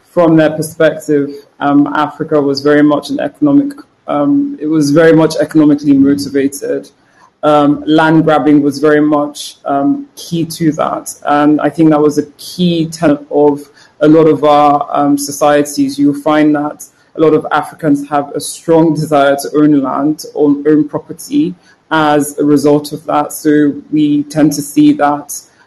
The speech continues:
family business owners, as they diversify, the first asset type they'll look to is real estate,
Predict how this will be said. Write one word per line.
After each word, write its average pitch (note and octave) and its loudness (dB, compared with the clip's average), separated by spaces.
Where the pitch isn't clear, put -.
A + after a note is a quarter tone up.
family D#3 4
business C#3+ -2
owners, D3+ 0
as C#3 -4
they D3 0
diversify, C#3+ 0
the C#3 -4
first - -8
asset D#3+ -2
type C#3+ -4
they'll D3+ 0
look D#3 2
to C#3+ 2
is D3 0
real D3 4
estate, D2 -4